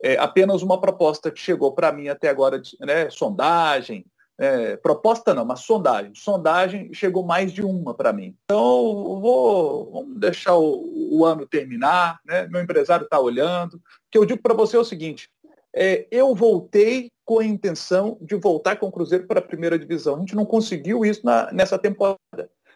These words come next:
Então, ele, Marcelo Moreno, quer disputar a temporada dois mil e vinte e dois porque ele quer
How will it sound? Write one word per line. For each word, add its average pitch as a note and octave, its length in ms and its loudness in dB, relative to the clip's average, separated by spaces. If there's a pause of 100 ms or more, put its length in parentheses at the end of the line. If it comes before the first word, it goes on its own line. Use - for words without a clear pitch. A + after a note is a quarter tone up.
(160)
Então, F3 640 0
ele, G3+ 300 6
Marcelo F3 500 -2
Moreno, F3 460 0
quer E3 260 2
disputar E3 380 -4
a C#3+ 60 -2
temporada C#3+ 440 -2
dois C#3+ 220 -4
mil C#3 140 -12
e - 20 -14
vinte D3+ 160 -16
e E3+ 60 -10
dois E3 200 2
porque G3+ 280 0
ele G3 120 0
quer A3 460 4